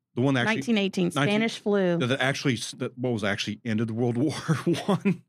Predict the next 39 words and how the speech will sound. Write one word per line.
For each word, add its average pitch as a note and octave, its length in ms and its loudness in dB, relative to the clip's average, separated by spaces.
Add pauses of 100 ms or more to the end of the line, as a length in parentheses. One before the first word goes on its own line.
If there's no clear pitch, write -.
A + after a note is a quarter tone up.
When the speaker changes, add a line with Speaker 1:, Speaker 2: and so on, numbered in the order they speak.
(360)
Speaker 2:
Yeah. G3+ 360 2
Speaker 1:
Uh, F#3+ 160 -2
the, E3 200 0
the D#3 140 4
reason F3+ 280 4
it E3 180 2
was D#3 120 0
so D3 120 2
devastating B2+ 640 2
was G#2+ 100 -2
because, A2+ 560 0 (800)
uh, C3 140 2
of C3+ 180 0
course, B2+ 220 0
besides A#2 420 0
it - 20 0
was A#2+ 120 -2
the G2+ 80 -8
first A2+ 320 0 (240)
time A2+ 180 0
in G#2 60 2
history A2+ 240 -2
where G2+ 100 -2
people A#2 300 -2
were G2+ 120 -2
going G#2 480 -2 (100)
across A2 380 -2
country, G#2+ 360 -2
the A#2 160 -2
railroads A2+ 400 2
and G#2 100 -2
the G#2 40 2
airplanes G#2 360 0
and G#2 80 -4
all G2+ 120 -2
that. G#2 120 -2 (320)
But, D#3+ 180 0
but E3 220 2 (400)
it, D#3 160 -4